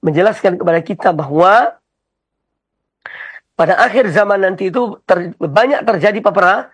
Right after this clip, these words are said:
peperangan. Banyak terjadi peperangan, sehingga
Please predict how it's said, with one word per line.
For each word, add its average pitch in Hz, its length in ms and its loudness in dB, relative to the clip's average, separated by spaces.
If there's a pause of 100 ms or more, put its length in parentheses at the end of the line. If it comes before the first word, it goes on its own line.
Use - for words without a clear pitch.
(120)
peperangan. 156 480 -2 (1700)
Banyak 170 240 -2
terjadi 170 720 0 (160)
peperangan, 208 880 2 (800)
sehingga 180 880 0